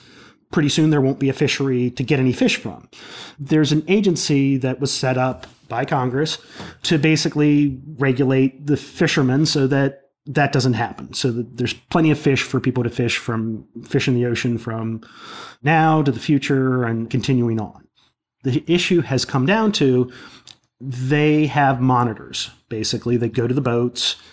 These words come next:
and make sure that everything's on the up and up. Nobody's trying to circumvent or skirt around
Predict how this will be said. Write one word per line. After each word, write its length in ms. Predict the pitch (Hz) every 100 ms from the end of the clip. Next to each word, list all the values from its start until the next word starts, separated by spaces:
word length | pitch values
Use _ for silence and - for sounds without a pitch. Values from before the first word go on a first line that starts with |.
| _ -
and 280 | 123 120
make 160 | 123 139
sure 240 | - 147
that 140 | 135 127
everything's 560 | 120 127 131 123 123 - _ - _ _ -
on 140 | 135
the 100 | 127
up 120 | 120
and 80 | 113
up. 240 | 101 98 -
Nobody's 400 | 143 143 135 127
trying 340 | - 127 123
to 140 | 131
circumvent 600 | 120 151 143 120 120 113 120
or 40 |
skirt 300 | - - 147
around 520 | 131 117 107 104 107